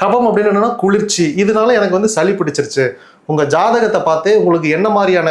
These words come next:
வியாதிகள் வரலாம் அப்படிங்கிறத கண்டுபிடிச்சிடலாம். இந்த கிரகங்கள் வலிமையா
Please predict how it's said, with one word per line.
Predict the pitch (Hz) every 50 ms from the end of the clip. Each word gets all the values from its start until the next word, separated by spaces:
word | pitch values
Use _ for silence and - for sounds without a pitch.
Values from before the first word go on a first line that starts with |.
| 139 135
வியாதிகள் | 143 151 180 185 196 185 180 160 135 139
வரலாம் | 143 151 156 156 151 139 - - - 143 143
அப்படிங்கிறத | 147 175 208 196 180 165 165 165 - - 175
கண்டுபிடிச்சிடலாம். | 151 165 170 - - 143 147 143 - 143 123 127 123 120 - - - _ _ _ - 160 180
இந்த | 185 196 185 180 - -
கிரகங்கள் | 170 185 180 226 226 220 214 233 220 -
வலிமையா | 156 170 196 214 220 220 214 208